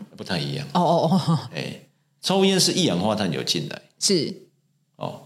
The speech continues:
Speaker 1: 戴口罩是你一直吸入你吐出的二氧化碳。
Speaker 2: 哦。
Speaker 1: 那长时间呢？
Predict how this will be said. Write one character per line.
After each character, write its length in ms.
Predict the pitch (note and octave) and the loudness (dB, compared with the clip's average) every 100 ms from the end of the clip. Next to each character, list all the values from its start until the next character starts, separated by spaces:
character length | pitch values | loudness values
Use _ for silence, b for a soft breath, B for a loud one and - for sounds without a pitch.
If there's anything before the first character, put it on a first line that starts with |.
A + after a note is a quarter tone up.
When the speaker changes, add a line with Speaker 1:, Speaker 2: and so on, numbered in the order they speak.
| - | -6
Speaker 1:
戴 140 | - | -2
口 180 | B2 F#2+ | 0 0
罩 180 | B2 A2 | 2 2
是 200 | G#2 A2 | 2 2
你 240 | F#2+ E2+ | 0 0
一 260 | D#2+ - G2+ | 0 0 0
直 240 | - G2 | 0 2
吸 260 | F2+ - A2+ | 2 2 2
入 180 | A#2 F2 | 0 0
你 200 | D2+ D2 | -6 -10
吐 200 | - D2+ D2 | -16 -16 -14
出 180 | F#2+ | -14
的 80 | F#2 | -12
二 80 | C#2+ | -12
氧 100 | D#2+ | -14
化 140 | D2 - | -18 -20
碳。 140 | - - _ _ | -20 -20 _ _
Speaker 2:
哦。 1300 | F3+ F#3+ A#3+ C4 C4 A#3+ A3 G#3 F#3+ F3+ E3+ D#3 D#3 - _ - | 0 2 2 2 2 2 2 2 2 2 2 0 -4 -12 _ -6
Speaker 1:
那 80 | F#3+ | -2
长 340 | - A2 D#3 | 0 2 2
时 280 | C#3 G2 G2+ | 2 2 0
间 320 | G2+ A2 | 2 2
呢？ 80 | G2 | 2